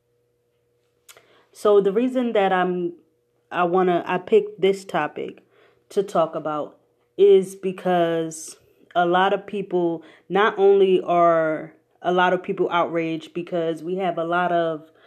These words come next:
cops killing black people. We have a lot of that going on. And we also now have this thing where we are talking about,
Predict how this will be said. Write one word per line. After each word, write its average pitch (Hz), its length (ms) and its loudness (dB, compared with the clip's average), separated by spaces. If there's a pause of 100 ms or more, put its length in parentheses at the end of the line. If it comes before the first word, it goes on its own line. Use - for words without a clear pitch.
(340)
cops 185 600 -2 (1200)
killing 190 500 6
black 165 320 0
people. 170 520 -8 (1000)
We 196 80 4
have 190 160 0
a 175 60 -2
lot 170 220 0
of 156 180 -6
that 165 260 -2
going 151 260 -8
on. 143 260 -16 (640)
And 170 840 -2 (1080)
we 175 320 -4
also 185 480 0
now 175 400 -2
have 165 460 -2
this 165 480 -8 (640)
thing 180 640 4 (160)
where 175 440 2
we 180 200 2
are 175 140 4
talking 175 320 -2
about, 160 380 0